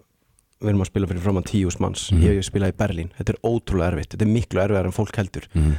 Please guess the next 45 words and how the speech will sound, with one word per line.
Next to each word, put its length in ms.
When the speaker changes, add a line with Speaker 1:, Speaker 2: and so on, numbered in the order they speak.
Speaker 1:
Það 80
er 80
allt 160
á 80
móti 320
þér, 140
smá 240
dómarar 360
á 80
móti 300
þér, 160
öll 260
höllin. 460
Þú 80
veist, 240
við 160
fengum 320
bekkinn 520
inn 240
á 80
í 80
gær 220
til 100
þess 80
að 80
klára 220
þetta, 120
sko. 120
Speaker 2:
Já. 140
Speaker 1:
Ég, 160
við, 140
ég, 720
þú 160
veist, 220
það 140
sem 80
við 80
erum 100
að 60
fara 100
að 40
sjá 100
í 100
þessu 160
móti 260